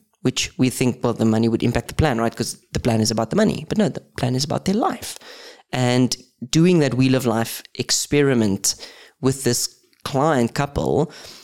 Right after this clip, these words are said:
was massively beneficial. And that was the only thing that the clients took home with them.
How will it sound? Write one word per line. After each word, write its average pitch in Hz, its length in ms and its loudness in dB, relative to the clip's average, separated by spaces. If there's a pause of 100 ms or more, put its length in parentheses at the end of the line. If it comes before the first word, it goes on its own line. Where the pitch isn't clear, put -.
(180)
was 123 480 0
massively 127 460 0
beneficial. 127 560 0
And 123 220 -2
that 123 200 -4
was 147 220 -2
the 135 160 -8 (120)
only 170 380 4
thing 143 300 2
that 120 140 -2
the 117 60 -2
clients 117 380 0
took - 240 -4
home 120 420 0 (120)
with 233 200 0
them. - 280 -8